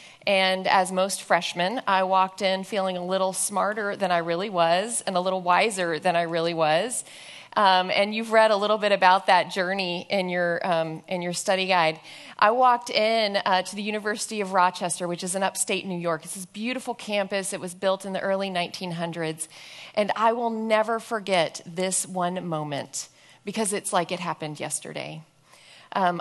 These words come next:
I was walking across the campus, and I paused, and I stopped, and I looked. And there in front of me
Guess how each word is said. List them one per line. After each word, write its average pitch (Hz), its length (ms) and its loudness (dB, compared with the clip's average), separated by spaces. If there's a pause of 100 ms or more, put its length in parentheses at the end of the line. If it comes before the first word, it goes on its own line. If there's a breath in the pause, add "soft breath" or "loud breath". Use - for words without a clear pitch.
I 214 520 4
was 196 320 -6
walking 214 440 -2
across 208 400 -2
the - 80 -8
campus, 185 640 -4
and 180 140 -4
I 185 140 -2
paused, 185 800 -2
and 190 120 -4
I 190 80 -2
stopped, 185 440 -2
and 180 100 -4
I 175 120 0
looked. 170 360 -4
And 185 140 -4
there 202 160 0
in 254 60 -8
front 285 300 -2
of 233 140 -6
me 180 440 -6